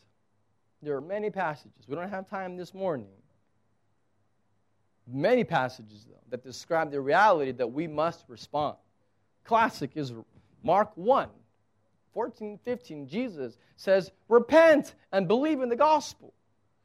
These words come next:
So our own master is calling people to repent. Jesus called people, "Follow me," out of your own free will. You must choose to come follow me. So human responsibility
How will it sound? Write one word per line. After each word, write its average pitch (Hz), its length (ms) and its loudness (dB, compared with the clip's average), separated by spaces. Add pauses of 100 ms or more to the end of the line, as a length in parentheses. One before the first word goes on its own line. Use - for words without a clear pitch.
(300)
So 277 160 4
our 285 180 10
own 285 140 2
master 294 580 -2 (360)
is 233 200 0
calling 302 500 8
people 131 560 -6 (260)
to 226 100 0
repent. 269 460 0 (680)
Jesus 233 340 0
called 285 320 8
people, 160 380 -6 (100)
"Follow 277 320 2
me," 240 400 -2 (360)
out 196 100 2
of 185 160 -4
your 247 220 4
own 240 180 0
free 233 260 -8
will. 202 300 0 (140)
You 240 260 -2
must 220 300 -2
choose 220 380 -4
to 180 100 -6
come 185 360 -2 (280)
follow 139 460 0 (160)
me. 220 260 -8 (1040)
So 196 320 4
human 247 360 0
responsibility 185 1120 0